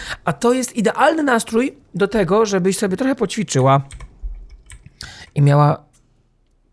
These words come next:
większy poziom kariery. Bo twoja, aha, bo babcia już jest na emeryturze, no tak. Zapomniałem. Chciałem zobaczyć, na którym ona była, ale no nie możemy tego sprawdzić. A ty, Naomi, czekaj, do pracy idziesz kiedy? No, masz wolne, więc idealnie.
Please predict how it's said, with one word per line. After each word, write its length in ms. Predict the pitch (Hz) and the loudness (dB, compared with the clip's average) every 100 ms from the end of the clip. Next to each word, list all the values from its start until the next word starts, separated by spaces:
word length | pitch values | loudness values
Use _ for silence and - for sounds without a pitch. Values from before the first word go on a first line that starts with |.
| _ - | _ -4
większy 340 | 135 143 143 | 2 2 0
poziom 280 | 151 135 151 | 0 2 2
kariery. 560 | 214 190 147 131 139 147 - _ _ _ _ _ _ - _ _ _ - | 0 2 4 4 4 2 -6 _ _ _ _ _ _ -20 _ _ _ -8
Bo 80 | 139 | -6
twoja, 260 | - 185 - - | -2 -2 -2 0
aha, 340 | 143 143 123 | 2 2 2
bo 100 | 131 | 2
babcia 220 | 156 151 | 2 2
już 60 | 139 | 2
jest 80 | 147 | 2
na 60 | |
emeryturze, 480 | 147 143 139 127 139 | 2 2 -2 -4 -2
no 120 | 127 | -4
tak. 320 | 131 131 - - - - - _ _ _ 185 190 214 233 _ _ _ _ _ _ _ _ _ - | -4 -6 -8 -20 -20 -20 -20 _ _ _ _ -20 -20 _ _ _ _ _ _ _ _ _ _ -8
Zapomniałem. 580 | 135 139 131 131 120 123 | -6 -2 0 0 0 0
Chciałem 180 | 165 156 | 0 0
zobaczyć, 240 | 170 - | -2 0
na 80 | 165 | 0
którym 200 | 160 175 | 0 0
ona 200 | 202 170 | 2 2
była, 240 | 143 143 | 4 2
ale 140 | 143 147 - | 2 -2 -4
no 140 | 151 | -2
nie 100 | 151 | 0
możemy 280 | 151 139 127 | 0 0 0
tego 200 | 120 117 | 0 -2
sprawdzić. 380 | - 127 113 123 - - - - | -2 -2 -4 -8 -10 -10 -10 -4
A 80 | 151 | -2
ty, 100 | 214 | 0
Naomi, 260 | 226 226 | 0 0
czekaj, 220 | 190 156 | 0 2
do 100 | 139 | 2
pracy 240 | 156 190 240 | 2 0 0
idziesz 200 | 226 - | -2 0
kiedy? 320 | 135 127 165 - _ _ - | 0 2 0 -2 _ _ -4
No, 360 | 170 165 151 143 | 2 4 4 6
masz 220 | 175 240 | 4 4
wolne, 420 | 339 220 147 147 | 4 6 6 6
więc 160 | 180 247 | 4 2
idealnie. 480 | 233 156 135 131 | 2 4 4 2